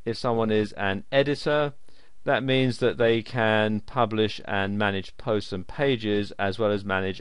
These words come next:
other users' posts, and so on. An author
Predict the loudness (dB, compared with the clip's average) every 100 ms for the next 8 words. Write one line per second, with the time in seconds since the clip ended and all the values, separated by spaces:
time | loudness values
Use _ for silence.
0 | -4 -2 -2 -2 0 0 -2 -8 -8 -8
1 | -8 -8 -10 -10 -10 -6 -2 0 -2 -6
2 | -12 -12 -14 -16 -16 -14 -14 -14 -14 -14
3 | -14 -14 -14 -14 -12 -12 -12 -12 -14 -14
4 | -14 -14 -12 -12 -10 -10 -4 -4 -2 -2
5 | 0 0 2 4 4 2